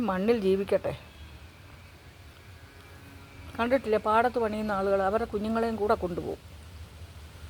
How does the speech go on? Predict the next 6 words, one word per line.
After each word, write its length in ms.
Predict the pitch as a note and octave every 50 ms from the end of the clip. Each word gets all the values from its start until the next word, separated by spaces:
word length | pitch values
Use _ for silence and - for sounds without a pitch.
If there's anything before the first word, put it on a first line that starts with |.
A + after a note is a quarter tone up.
| - -
അവിടെ 180 | G#3 G#3+ A3 A#3 -
കിടന്ന് 220 | A3 G#3+ A3+ G#3+ G3
അവർ 80 | G3 G3+ F#3+
കളിക്കും, 340 | F#3 E3 - - - - - - - - - - - - - - - - - - - - F#3
അവർക്ക് 320 | E3+ F3 F3+ - - A3 A#3+ - - - - -
വെ-, 120 | G#3 -